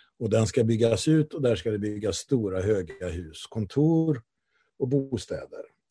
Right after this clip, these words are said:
Och, och det bygget har påbörjats nu, och det kommer att bli en helt ny stadsdel i,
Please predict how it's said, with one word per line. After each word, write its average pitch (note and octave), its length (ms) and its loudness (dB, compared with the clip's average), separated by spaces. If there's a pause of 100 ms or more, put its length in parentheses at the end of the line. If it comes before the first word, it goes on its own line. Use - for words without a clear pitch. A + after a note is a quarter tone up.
(240)
Och, C#3 400 4
och C#3+ 100 10
det C3 160 10
bygget A2 480 4
har A#2 240 2
påbörjats A#2 600 0
nu, G#2 220 -4
och G2 80 -10
det G#2+ 100 -4
kommer A2+ 280 0
att A2 60 0
bli G#2+ 120 0
en G#2 80 -2
helt G#2 340 -4
ny G2 140 -6
stadsdel A2+ 880 -6
i, A2 160 -6